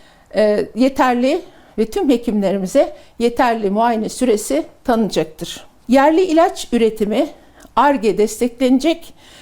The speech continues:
ilaç sanayimiz ithalat bağımlı olmaktan çıkartılacaktır. Şehir hastanelerine aktarılan kaynaklar koruyucu sağlık hizmetlerine aktarılacak ve halk sağlığı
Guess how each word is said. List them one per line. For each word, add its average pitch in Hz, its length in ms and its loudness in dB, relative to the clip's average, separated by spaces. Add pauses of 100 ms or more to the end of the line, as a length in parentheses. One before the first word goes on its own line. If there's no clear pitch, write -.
(180)
ilaç 311 300 2
sanayimiz 208 880 -2
ithalat 277 560 0
bağımlı 208 340 0
olmaktan 262 640 0 (320)
çıkartılacaktır. 190 1000 -6 (120)
Şehir 359 300 4
hastanelerine 214 760 0
aktarılan 202 600 0
kaynaklar 247 800 -2 (420)
koruyucu 269 340 0
sağlık 226 340 -2
hizmetlerine 185 760 -4 (360)
aktarılacak 285 680 0 (320)
ve 294 260 0 (100)
halk 349 280 -4
sağlığı 208 520 2